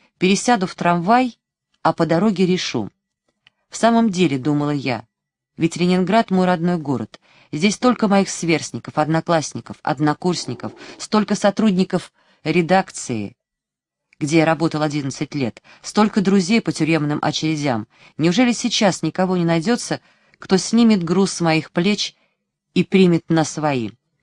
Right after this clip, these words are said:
В машине меня осенило имя. Мария Яковлевна Варшавская. Имя оказалось угаданным верно.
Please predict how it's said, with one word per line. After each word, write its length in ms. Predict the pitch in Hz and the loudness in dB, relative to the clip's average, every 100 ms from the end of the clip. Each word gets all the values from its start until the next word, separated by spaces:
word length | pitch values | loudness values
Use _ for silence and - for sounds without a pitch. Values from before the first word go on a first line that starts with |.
| _ - _ | _ -20 _
В 40 | 151 | 0
машине 340 | 185 285 277 | 2 4 4
меня 200 | 254 240 | 6 4
осенило 480 | 226 - 214 214 202 | 2 2 2 4 2
имя. 520 | - 165 135 117 104 - _ _ _ _ _ _ | 0 0 0 -2 -6 -12 _ _ _ _ _ _
Мария 340 | 139 165 208 269 | 0 2 4 2
Яковлевна 800 | 185 220 - 185 175 170 170 165 - | 4 2 2 -2 0 0 0 -2 -6
Варшавская. 840 | - 156 - - 117 - - 98 - _ _ _ _ _ _ _ _ - | -2 -2 0 -2 -4 -4 -12 -14 -14 _ _ _ _ _ _ _ _ 0
Имя 220 | 214 208 | 4 4
оказалось 540 | 190 185 170 180 170 | 2 0 2 0 -2
угаданным 460 | 175 175 156 156 156 | -2 0 0 0 -2
верно. 460 | 135 151 117 104 | 0 0 0 -6